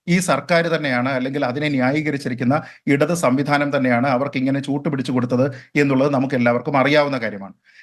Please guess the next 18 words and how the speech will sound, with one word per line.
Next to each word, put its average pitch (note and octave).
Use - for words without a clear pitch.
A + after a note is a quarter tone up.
രണ്ട്, F3+
അവിടെ D3+
ഒരു F3
വനിതാ E3
പോലീസ് D3+
ഉദ്യോഗസ്ഥ B2+
അവിടെ C#3+
പേര് D3
ചോദിച്ചു B2+
എന്ന് B2
പറഞ്ഞു. A2
നോക്കൂ, A#3
ഈ F3+
പേര് F#3+
ചോദിക്കുക G#3+
എന്ന് G#3
പറയുന്നത് F#3+
വലിയ F#3